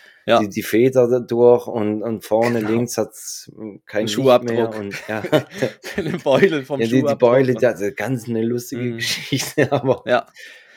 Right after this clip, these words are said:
Speaker 2: nee,
Speaker 1: Ja, das
Speaker 2: also
Speaker 1: ist so, aber es wäre bei unserem ja so gewesen, oder wir, wir haben ihn ja dann behalten, aber, äh, dass wenn man dann sagt, „Ja, wir verkaufen ihn, aber Klimaanlage ist kaputt“, ich meine, dann sagt grad jeder, also dann, ja,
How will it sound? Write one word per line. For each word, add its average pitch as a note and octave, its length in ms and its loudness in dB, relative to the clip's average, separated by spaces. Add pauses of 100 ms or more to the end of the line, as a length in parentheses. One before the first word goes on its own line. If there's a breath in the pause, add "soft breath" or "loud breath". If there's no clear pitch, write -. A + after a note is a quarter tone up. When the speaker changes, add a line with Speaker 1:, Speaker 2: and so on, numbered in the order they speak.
(120)
Speaker 2:
nee, C3 220 0
Speaker 1:
Ja, D3 100 4
das B2 120 0
Speaker 2:
also C3 80 4
Speaker 1:
ist B2 120 4
so, C3 80 0
aber A#2+ 80 2
es B2+ 120 -4
wäre C#3+ 180 6
bei C#3 120 -2
unserem D3+ 360 0
ja C#3 120 2
so C#3 160 0
gewesen, C3+ 560 -2
oder B2+ 240 2
wir, B2+ 220 -2
wir B2+ 140 -4
haben C#3 160 4
ihn C#3 40 2
ja B2+ 60 4
dann B2 140 0
behalten, A#2+ 520 0
aber, G#2+ 260 0 (320 soft breath)
äh, A#2 280 0 (460)
dass B2+ 100 -12
wenn D3 100 2
man C#3 80 2
dann C3 140 0
sagt, C3 260 4
„Ja, C3 340 4
wir C3+ 200 -4
verkaufen C3 600 0
ihn, C3 160 -4
aber A#2+ 160 0
Klimaanlage C#3+ 680 4
ist C3+ 120 -6
kaputt“, A2 440 -4
ich G2+ 100 -14
meine, A2 160 -4
dann G#2+ 160 -6
sagt A2+ 240 0 (440)
grad - 240 2
jeder, A2+ 440 2
also G#2 320 -4 (140)
dann, G#2 300 -6 (680)
ja, F#2 240 -4